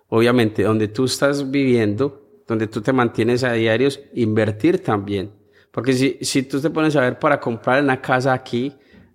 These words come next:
no es tan difícil. Para comprar a veces la casa en nuestros países es un poco más complicado porque tienes que tener más dinero. Entonces, aquí hay muchos programas y muchas facilidades para obtener una casa.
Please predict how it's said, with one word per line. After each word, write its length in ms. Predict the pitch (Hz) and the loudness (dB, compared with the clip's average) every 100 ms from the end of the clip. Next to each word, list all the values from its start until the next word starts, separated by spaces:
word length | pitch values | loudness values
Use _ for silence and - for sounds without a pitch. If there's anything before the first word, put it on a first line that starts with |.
| - | -8
no 240 | 113 123 | 0 2
es 100 | 117 | 0
tan 120 | 135 110 | -2 -2
difícil. 400 | 110 135 110 98 | 0 -2 -2 -4
Para 300 | 127 117 - | 0 0 0
comprar 420 | 123 113 120 131 | -6 -2 0 2
a 60 | |
veces 260 | 139 143 135 | 0 0 -4
la 200 | 117 - | -6 -6
casa 160 | 131 127 | -2 0
en 60 | 139 | 0
nuestros 200 | 139 131 | -4 -4
países 260 | 143 135 | 0 0
es 40 | 117 | -2
un 80 | 110 | -4
poco 240 | 120 - | -8 -4
más 200 | 120 117 | -2 -2
complicado 540 | - 123 127 117 147 131 | -4 -6 -4 -2 -2 -2
porque 200 | 117 107 | -4 -4
tienes 280 | 101 101 | -2 -2
que 100 | - | -4
tener 320 | 107 107 104 104 | -2 0 0 0
más 240 | 104 104 | -2 -2
dinero. 400 | 113 156 104 - _ _ _ _ _ _ _ - | -2 -2 -4 -10 _ _ _ _ _ _ _ -10
Entonces, 320 | 107 123 131 - | -2 0 0 0
aquí 600 | 123 - 143 143 170 - | -2 0 0 2 0 0
hay 160 | 120 120 | 0 2
muchos 580 | 143 151 151 156 131 | 4 4 2 -2 -4
programas 800 | - 120 110 131 123 98 98 - - | -4 -2 0 2 2 0 -2 -8 -6
y 120 | 117 | -2
muchas 340 | 117 117 139 | -2 -2 -4
facilidades 600 | 135 127 135 120 120 127 - | -4 -2 -2 -2 0 -2 -4
para 220 | - 101 | -2 -2
obtener 280 | - 98 95 | -4 -6 -6
una 220 | 98 104 | -6 -10
casa. 320 | 113 104 - | -10 -12 -14